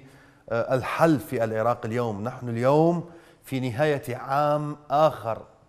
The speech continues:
نهاية عام يجب أن يفكر العراقيون في بدء، آه، عام جديد،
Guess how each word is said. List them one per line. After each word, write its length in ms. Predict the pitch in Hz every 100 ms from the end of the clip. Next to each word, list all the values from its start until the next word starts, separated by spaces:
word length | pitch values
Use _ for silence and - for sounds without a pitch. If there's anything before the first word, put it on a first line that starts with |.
| _
نهاية 420 | 107 113 131 123 113
عام 600 | 113 120 139 151 147 147 - - - _
يجب 360 | 139 147 135 117
أن 100 | 127
يفكر 380 | 120 143 135 123
العراقيون 680 | 120 117 117 120 120 127 120
في 200 | - 110
بدء، 560 | 123 101 117 110 113 -
آه، 340 | 110 107 101 -
عام 220 | 131 120
جديد، 560 | 110 95 104 117 127 98